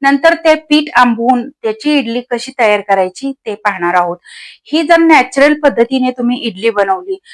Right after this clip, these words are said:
तर हे पीठ तुम्ही, अ, फ्रीज मध्ये ठेवून आठवडाभर वापरू शकता आणि त्याचबरोबर एकदम पौष्टिक अशी इडली तयार होते. यातून भरपूर प्रमाणात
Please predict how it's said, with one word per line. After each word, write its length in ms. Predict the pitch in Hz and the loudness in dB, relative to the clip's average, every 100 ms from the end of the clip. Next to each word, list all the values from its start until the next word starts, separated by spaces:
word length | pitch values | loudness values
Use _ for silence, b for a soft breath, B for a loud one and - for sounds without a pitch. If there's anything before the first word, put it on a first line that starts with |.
| B - | B -10
तर 80 | 240 | -4
हे 180 | 240 | 0
पीठ 280 | 277 - 277 285 | 0 0 -2 -2
तुम्ही, 360 | 285 262 262 269 | -6 -2 -2 -4
अ, 340 | - 208 208 208 | 0 4 4 2
फ्रीज 180 | 247 247 | -2 -2
मध्ये 240 | 254 254 269 | 2 4 2
ठेवून 460 | 262 233 233 262 - _ | 2 0 2 0 -2 _
आठवडाभर 500 | 214 - 247 254 262 | -10 -2 0 2 4
वापरू 320 | 262 233 226 | 4 2 -2
शकता 420 | 226 190 - - 180 B B B | -6 -6 -8 -10 -10 B B B
आणि 180 | 226 254 | -2 0
त्याचबरोबर 680 | 294 294 294 294 277 247 254 | 2 2 2 2 2 4 2
एकदम 400 | - 240 226 302 | 0 -2 0 0
पौष्टिक 580 | 302 - 254 - 320 311 | 0 -2 -2 -2 -4 -2
अशी 280 | 262 269 254 | -2 -2 -4
इडली 220 | 202 226 220 | -2 -2 2
तयार 260 | 202 196 196 | 2 2 0
होते. 300 | 196 185 185 B B B | -10 -12 -14 B B B
यातून 460 | 254 254 254 320 330 | 0 0 0 -2 0
भरपूर 400 | 269 247 - 302 | 0 0 -2 -6
प्रमाणात 540 | - 247 226 226 - | -2 -2 0 0 -2